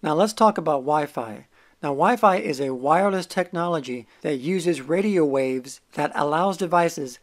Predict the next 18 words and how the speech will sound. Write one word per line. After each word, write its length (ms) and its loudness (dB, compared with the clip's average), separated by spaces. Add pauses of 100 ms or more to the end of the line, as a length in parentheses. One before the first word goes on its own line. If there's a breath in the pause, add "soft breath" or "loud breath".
such 240 -2
as 180 -4
desktop 480 2
computers, 720 0 (100)
laptops, 760 0 (100)
tablets, 680 0
and 200 -10
cell 260 2
phones 460 -8 (180 soft breath)
to 140 -4
be 180 0
able 220 2
to 120 -2
connect 380 -2
wirelessly 840 2
to 120 -4
the 180 -2
internet. 520 -8